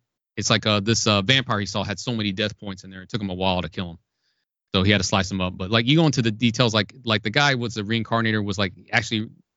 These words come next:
placed his soul. He, originally, I thought it was the main character that placed his soul in the main character, 'cause he, they tend to go after people with those type, type abilities. But apparently there's a plot twist where he had a brother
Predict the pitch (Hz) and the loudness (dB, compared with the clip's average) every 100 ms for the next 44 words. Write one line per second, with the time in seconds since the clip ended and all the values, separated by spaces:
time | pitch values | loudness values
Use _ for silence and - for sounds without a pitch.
0 | _ _ 127 117 110 123 117 117 123 127 | _ _ -2 -2 -4 0 2 2 0 -4
1 | 123 117 123 190 147 117 123 110 104 120 | -4 0 4 4 4 4 2 2 0 0
2 | 113 107 95 87 110 98 104 98 92 110 | 0 -4 -4 -2 -2 -2 -6 -4 0 0
3 | 113 120 123 113 107 98 117 101 - 113 | 0 -2 -2 -6 -6 -6 -8 -6 -2 0
4 | 107 104 - 104 110 101 101 107 - 98 | 0 -2 -2 0 0 0 -4 -4 -2 -6
5 | - - 110 104 107 123 131 120 - _ | -4 -2 0 0 0 0 0 -4 -14 _
6 | _ _ _ _ _ 120 160 175 156 139 | _ _ _ _ _ 2 4 4 6 4
7 | 123 - 139 120 - 123 - 117 110 107 | 2 2 2 2 -2 -2 -2 0 2 2
8 | 98 113 117 104 113 113 113 107 | 2 2 4 2 2 2 2 0